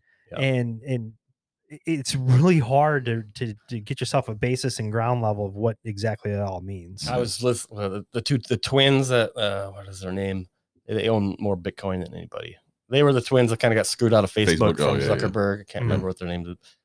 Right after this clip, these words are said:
Speaker 1: But they have something online where they're talking about,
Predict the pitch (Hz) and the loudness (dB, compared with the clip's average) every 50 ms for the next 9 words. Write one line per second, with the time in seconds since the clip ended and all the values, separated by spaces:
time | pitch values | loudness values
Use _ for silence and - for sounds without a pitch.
0 | _ _ - 135 - 180 180 165 147 120 113 - - 123 98 - 110 107 101 95 | _ _ -10 0 4 4 6 6 4 4 4 4 2 2 2 2 0 2 2 4
1 | 98 101 101 98 98 98 95 107 101 - - 101 95 95 - 95 90 92 92 90 | 4 4 4 4 2 0 0 0 -2 -2 0 -2 -2 0 -2 -4 -2 0 2 0
2 | 87 - | 0 -2